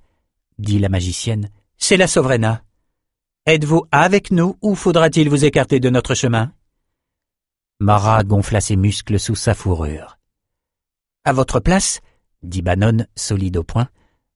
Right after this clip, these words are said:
je ne ferai pas de difficulté. » Comme les roseaux,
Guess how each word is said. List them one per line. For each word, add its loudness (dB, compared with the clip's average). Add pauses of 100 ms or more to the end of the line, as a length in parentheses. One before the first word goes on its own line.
(120)
je 0
ne 0
ferai 0
pas 2
de -2
difficulté. » -2 (1700)
Comme 4
les 6
roseaux, 4